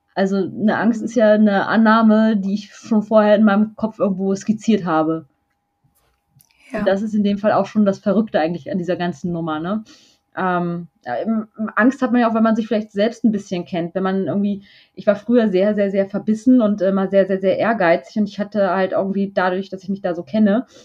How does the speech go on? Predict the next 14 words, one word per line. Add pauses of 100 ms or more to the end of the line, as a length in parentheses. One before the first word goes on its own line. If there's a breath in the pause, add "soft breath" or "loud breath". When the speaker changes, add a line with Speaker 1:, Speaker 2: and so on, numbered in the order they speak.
(380 soft breath)
Speaker 1:
mh,
echt
die
Angst,
dass (160)
ja
dieser
Ehrgeiz
da
ein
Stück
mit
reinschwappt.
Und